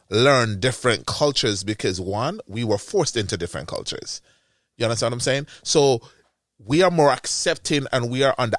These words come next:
outside saying, like, "Yo, how these people can just see it that we are similar in many different ways?" The person that's above it,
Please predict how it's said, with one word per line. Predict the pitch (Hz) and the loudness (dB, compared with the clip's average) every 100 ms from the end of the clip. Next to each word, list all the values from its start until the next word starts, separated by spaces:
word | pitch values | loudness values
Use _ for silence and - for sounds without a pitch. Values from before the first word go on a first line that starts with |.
| - | 4
outside | 131 - 107 107 | 2 4 0 0
saying, | 123 117 | -4 -4
like, | 120 - | -8 -6
"Yo, | 135 | -8
how | 113 185 | -6 -8
these | 302 285 | -10 -12
people | 247 233 190 | -14 -20 -20
can | - 185 175 | -10 -8 -8
just | 170 156 | -6 -4
see | - - 269 | -2 -4 -4
it | - | -2
that | 110 101 | 0 -2
we | 98 120 117 - | -2 -4 -6 -2
are | 104 104 104 117 - _ _ _ _ _ | 0 2 2 -2 -8 _ _ _ _ _
similar | - - 165 131 | -2 0 0 2
in | 127 113 | 0 0
many | 123 123 | 0 0
different | 120 131 143 | -2 -4 -2
ways?" | 285 165 78 - _ _ _ _ | 0 0 -4 -12 _ _ _ _
The | 113 | -6
person | - - 220 - 175 | -2 0 0 0 0
that's | 160 - - | 0 0 -6
above | 95 87 156 196 | -6 2 2 2
it, | 120 | -2